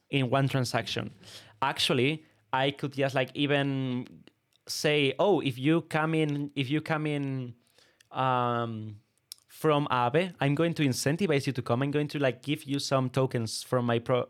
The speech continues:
protocol or whatever if you come and start using it." So I, I'm not going to say that competition is not a big problem or not a problem,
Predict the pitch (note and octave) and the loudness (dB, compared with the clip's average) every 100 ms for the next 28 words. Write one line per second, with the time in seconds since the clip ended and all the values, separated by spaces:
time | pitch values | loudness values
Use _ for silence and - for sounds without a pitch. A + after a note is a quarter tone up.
0 | - C3 A#2+ A2+ G#2+ G#2+ G#2+ G#2 G#2+ G2+ | -2 0 0 -2 -4 -4 -4 -4 -4 -6
1 | - - - A2+ C3+ B2+ B2+ B2 B2 A#2 | -12 -10 -4 0 0 2 2 2 0 -2
2 | A#2 A2 G#2+ G#2+ - - C#3 C3 D3 A#2+ | -2 -4 -6 -8 -8 0 0 0 -2 -2
3 | - - - - - - D3+ D3 C3+ - | -6 -10 -20 -18 -8 0 4 4 2 -6
4 | _ _ _ _ - C#3+ G3+ E3+ - D3 | _ _ _ _ -2 0 0 -2 -4 0
5 | G3+ A#3+ - E3+ D3 C#3 D3+ C3+ - C3+ | 2 0 0 0 0 0 0 0 0 -2
6 | B2 B2 - A#2+ A#2 - - B2+ D3 C#3 | 0 -2 0 0 0 -2 -2 0 2 2
7 | B2+ - A2 A2+ C3+ D3 C#3+ _ - C#3 | 0 0 2 4 2 0 -8 _ -4 -2
8 | C#3+ C#3+ C#3 C#3 A#2+ C#3 | -2 0 0 0 0 2